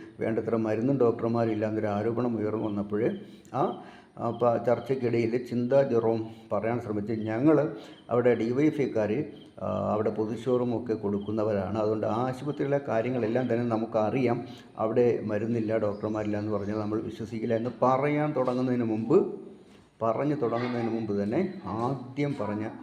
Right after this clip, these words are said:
ആ വാചകത്തിൽ പിടിച്ചുകൊണ്ട് "ഞങ്ങൾ പൊതിച്ചോറ് കൊടുക്കുന്നവരാണ്" എന്ന് പറഞ്ഞു തുടങ്ങുന്ന ആ ഒരു വാചകം മാത്രം അടർത്തിയെടുത്തുകൊണ്ട് ആ കുട്ടിയെ എത്രമാത്രം അധിക്ഷേപിച്ചു എന്ന് നമ്മൾ കണ്ടതാണ്.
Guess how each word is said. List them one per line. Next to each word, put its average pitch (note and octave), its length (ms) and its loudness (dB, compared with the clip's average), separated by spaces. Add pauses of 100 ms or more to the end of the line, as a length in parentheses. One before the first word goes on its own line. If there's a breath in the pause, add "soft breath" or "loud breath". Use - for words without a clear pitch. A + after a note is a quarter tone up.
(140)
ആ A2 80 -2
വാചകത്തിൽ G#2+ 580 -2
പിടിച്ചുകൊണ്ട് G#2 460 -6
"ഞങ്ങൾ A#2 580 0
പൊതിച്ചോറ് C#3+ 640 -4
കൊടുക്കുന്നവരാണ്" B2+ 640 0 (360 loud breath)
എന്ന് C#3 260 4 (160)
പറഞ്ഞു D3 340 6
തുടങ്ങുന്ന C3 380 2
ആ B2+ 260 0
ഒരു C#3+ 180 4
വാചകം A#2+ 440 2
മാത്രം A#2 420 -2
അടർത്തിയെടുത്തുകൊണ്ട് G#2+ 960 -2 (320 loud breath)
ആ A#2 140 0
കുട്ടിയെ G#2+ 460 0
എത്രമാത്രം A2 840 0
അധിക്ഷേപിച്ചു A2 600 -4
എന്ന് G#2+ 140 -4
നമ്മൾ G2+ 220 -4
കണ്ടതാണ്. G2 540 -2